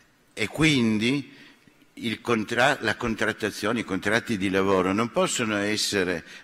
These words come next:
assorbiti dal diritto civile comune, quello nel quale nella contrattazione una parte sta sullo stesso piano dell'altra. Il diritto del lavoro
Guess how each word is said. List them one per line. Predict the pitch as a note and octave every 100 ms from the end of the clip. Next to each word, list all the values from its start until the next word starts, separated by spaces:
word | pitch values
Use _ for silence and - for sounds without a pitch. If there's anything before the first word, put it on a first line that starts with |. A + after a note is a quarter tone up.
| -
assorbiti | G2+ - G2+ F2+ G2+ A#2 - G2+ D#2+
dal | G2
diritto | F2 F#2 G2+ - F#2+
civile | - E2+ F2+ F2 E2 D#2+
comune, | - F#2+ F2 F2 D2+ D2 D2 C#2 - - _ _ _ _ _ _ _ _ _
quello | C3+ G#2+
nel | E2+ B2 E2+
quale | A2 G2 C3 A2 - - - -
nella | - G#2 G2
contrattazione | F2 F#2 G#2 G#2 C3+ - G#2 G2
una | F#2 E2+
parte | - F#2 - E2+
sta | - F2
sullo | D2+ D2+
stesso | - D#2 -
piano | D2 D2+ D2+
dell'altra. | C2+ C2+ A#1+ A#1+ A1+ A1 - A#1 - _ - - - - -
Il | E2
diritto | G2 C3+ B2+ G2
del | G2
lavoro | A#2+ D#3 C#3 E3+ F#3+